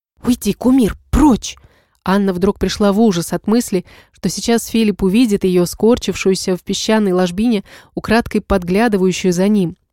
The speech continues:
"Прочь!" Она поползла, пытаясь укрыться за гребнем соседней дюны.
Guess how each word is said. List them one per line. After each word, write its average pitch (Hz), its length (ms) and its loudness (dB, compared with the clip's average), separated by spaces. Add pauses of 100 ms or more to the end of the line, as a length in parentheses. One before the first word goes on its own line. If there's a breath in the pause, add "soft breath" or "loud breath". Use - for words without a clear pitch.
(160)
"Прочь!" 226 540 2 (540)
Она 208 260 0
поползла, 202 560 0
пытаясь 220 400 -2
укрыться 226 400 -2
за 196 140 -2
гребнем 208 400 -2
соседней 196 480 -2
дюны. 175 340 -2